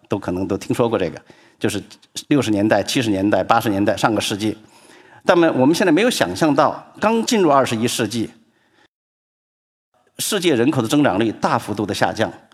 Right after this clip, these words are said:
现在我们的人口增长率只有高峰时候的一半左右。而且这里看，大家看到的是三个联合国对未来的世界人口增长率的假设。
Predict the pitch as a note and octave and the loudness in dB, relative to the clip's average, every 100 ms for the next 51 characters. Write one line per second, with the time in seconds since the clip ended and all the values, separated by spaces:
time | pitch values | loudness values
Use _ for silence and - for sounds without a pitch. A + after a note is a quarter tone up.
0 | _ _ - G#3+ E3 D#3 C3 F#2+ G#2+ A2+ | _ _ -4 0 4 4 2 2 2 2
1 | G#2 C#3 G2+ - G2+ F#2+ G#2+ A#2+ A#2+ F2+ | 0 0 0 0 0 0 -2 0 0 0
2 | E2+ - _ - D#3 D3+ D#3+ D3+ G#2 B2 | -2 -8 _ 0 2 4 2 0 0 0
3 | G#2 F#2+ - C#3+ F3+ A#2+ - F2 F2+ - | 0 -2 -2 0 0 0 -4 -6 -8 -10
4 | _ _ _ _ D#3 D3 C3+ D#3 A2 - | _ _ _ _ 0 2 2 0 0 -2
5 | - - D3 C3 C3+ F3 F3 A#2 G2+ A2 | -4 -2 0 2 2 2 4 2 0 -4
6 | - D#3+ E3+ E3 C#3+ F#2+ - _ _ A#2 | 0 2 2 2 2 0 -6 _ _ 0
7 | C3+ C3+ A#2 A#2 B2 B2 B2+ G2 G#2+ A2 | 2 2 2 2 2 2 2 2 2 2
8 | F#2+ F2+ - _ _ - - _ - - | 0 -2 -8 _ _ -20 -20 _ -12 -6
9 | C#3+ A2+ G#2 A2+ F#2+ B2 F2+ G#2 G2+ F#2+ | -2 0 0 -2 0 0 0 0 0 0
10 | F2 E2+ - - F#3 | -2 -2 -4 -2 -4